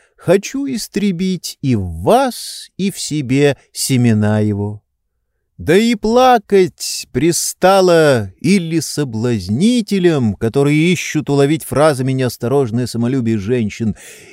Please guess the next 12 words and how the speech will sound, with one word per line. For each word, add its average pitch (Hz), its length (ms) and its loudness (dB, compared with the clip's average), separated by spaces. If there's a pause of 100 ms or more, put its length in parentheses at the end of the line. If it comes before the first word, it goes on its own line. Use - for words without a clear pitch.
или 180 240 2
томным 165 540 2
мечтателям. 120 1400 -2 (760)
Я 110 320 2
говорю 123 300 2
это, 127 220 0
прощаюсь, 117 1400 -4
как 117 200 -6
прощаются 120 680 0
с 95 100 -4
добрым 107 460 2
другом, 135 640 0